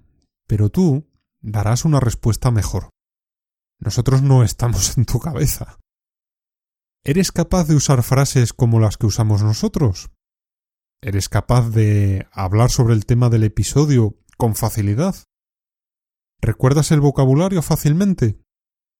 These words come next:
Haz preguntas sobre los episodios y respóndelas. Si quieres aprender español por tu cuenta, como estás haciendo al usar este podcast o cualquier otro,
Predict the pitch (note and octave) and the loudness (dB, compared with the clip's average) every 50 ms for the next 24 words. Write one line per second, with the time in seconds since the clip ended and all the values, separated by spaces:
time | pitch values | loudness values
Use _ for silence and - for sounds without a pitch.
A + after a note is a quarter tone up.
0 | _ _ _ _ _ _ _ _ _ - - D#3+ - - F3+ E3 C#3+ C#3+ D#3+ E3 | _ _ _ _ _ _ _ _ _ -10 -8 -6 -4 -2 0 2 4 4 2 2
1 | - E3 C3 - - B2 G#2 G#2+ G2+ G2 F#2 G2 A#2+ A2+ F3 D#3+ - F3+ D#3 B2 | 2 0 0 0 0 0 0 2 0 0 0 0 -2 0 -2 -2 0 2 2 4
2 | G#2+ G#2+ A#2+ B2 - - _ _ _ _ _ _ _ - - A#2 A2+ G#2+ G#2 - | 2 2 0 -4 -10 -16 _ _ _ _ _ _ _ -4 -2 0 0 0 0 -2
3 | - - - F#2+ F#2 F#2 F2+ F2+ F2 F2 - - - - _ _ _ _ _ _ | -2 -4 -4 -4 -4 -4 -4 -6 -8 -10 -12 -18 -20 -20 _ _ _ _ _ _
4 | _ _ _ _ _ _ _ _ _ _ _ _ _ _ _ _ _ _ _ _ | _ _ _ _ _ _ _ _ _ _ _ _ _ _ _ _ _ _ _ _
5 | - - A#2+ A2 - D3 F#3 E3+ - D#3+ C3 - A2+ A2 G#2+ A2+ C3 C3 A#2+ - | -10 -6 -6 -4 -2 -2 -2 -2 -2 -2 -2 -2 -2 0 0 2 2 2 0 0
6 | - G2 F#2+ G2 G#2+ A2 - - A#2 - - G#2 - C3+ C3+ C3 A2+ - G#2+ F#2+ | 0 0 2 2 2 2 2 0 0 0 0 -2 0 2 2 2 0 -2 -4 -4
7 | F#2+ A2+ B2 _ _ _ - _ _ - - G2 G2 - - - G#2 F2+ - - | -4 -6 -10 _ _ _ -20 _ _ -10 -10 -10 -10 -10 -8 -8 -8 -6 -6 -8
8 | F#2+ - A#2 A#2 A#2+ A#2 A2 G2+ F#2+ F#2+ F2+ - - G#2+ G#2 G2+ - - G2 - | -6 -2 0 0 2 2 2 2 2 0 -2 -2 -2 -2 -2 -2 -2 -4 -4 0
9 | B2+ C#3+ - - - - F#2+ C3 - - - - - - _ - - - - - | 0 0 0 -2 -4 -6 -6 -6 -6 -12 -20 -20 -20 -20 _ -20 -18 -16 -12 -10
10 | G2+ F#2 - - C3 C#3+ D#3 D3 - A2 G2+ G2 G#2 | -10 -6 -2 0 2 2 2 2 2 0 -2 -2 -4